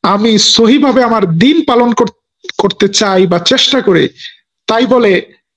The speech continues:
কারা মুনাফিক, কারা ইহুদি খ্রিস্টানদের সাথে হাত মেলায়, আর কারা দখলদারদের বিরুদ্ধে লড়াই করে, এটি বোঝার মতো ন্যূনতম জ্ঞান আমার আছে এবং আমার এই সৎ সাহস আছে, যারা ইহুদি খ্রিস্টানদের সাথে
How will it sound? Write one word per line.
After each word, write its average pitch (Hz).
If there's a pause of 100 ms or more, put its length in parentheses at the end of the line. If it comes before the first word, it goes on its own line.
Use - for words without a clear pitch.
(140)
কারা 208
মুনাফিক, 220 (300)
কারা 208
ইহুদি 214
খ্রিস্টানদের 240
সাথে 233
হাত 202 (100)
মেলায়, 269 (340)
আর 185
কারা 214 (440)
দখলদারদের 233
বিরুদ্ধে 202
লড়াই 202
করে, 226
এটি 185
বোঝার 208
মতো 220 (320)
ন্যূনতম 233
জ্ঞান 220
আমার 202
আছে 170 (360)
এবং 190
আমার 202
এই 202
সৎ -
সাহস 247
আছে, 226 (360)
যারা 185
ইহুদি 190
খ্রিস্টানদের 196
সাথে 190